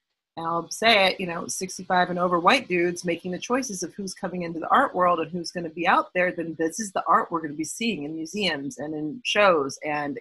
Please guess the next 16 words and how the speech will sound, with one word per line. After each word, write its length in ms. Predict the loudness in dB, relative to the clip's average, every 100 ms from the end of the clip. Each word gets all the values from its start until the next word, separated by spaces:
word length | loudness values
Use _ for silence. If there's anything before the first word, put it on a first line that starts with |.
| -6
collaborating 600 | 4 8 8 8 2 0
with 160 | -2
our 160 | -2 0
brands 480 | 2 6 6 4 -2
and 100 | -8
in 120 | -2
our 100 | -2
public 280 | -2 -4 -4
spaces 600 | -2 0 0 -2 -4 -4 _ _ _ _ 0
for 80 |
the 60 | 2
next 220 | 2 -2
fifty 280 | -8 -14 -8
years. 560 | 0 2 2 2 -6 -6
And 320 | -4 -2 -2 2
that's 720 | 6 6 6 0 -10 -10